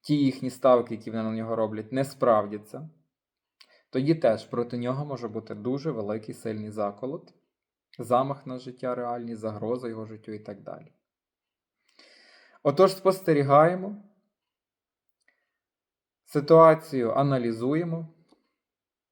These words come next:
Я думаю, за кілька днів все-таки вже стане ясно, чітко зрозуміло, ближче восьмого числа, яка там вже остаточна ситуація. Якщо будуть в мене якісь ще змінюватись, скажімо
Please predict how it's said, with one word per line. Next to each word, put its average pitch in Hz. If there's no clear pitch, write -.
Я 139
думаю, 135
за 120
кілька 123
днів 120
все-таки 113
вже 107
стане 110
ясно, 110
чітко -
зрозуміло, 113
ближче 127
восьмого 117
числа, 113
яка 135
там 107
вже 113
остаточна 113
ситуація. 113
Якщо 139
будуть 170
в 143
мене 156
якісь 160
ще 135
змінюватись, 131
скажімо 117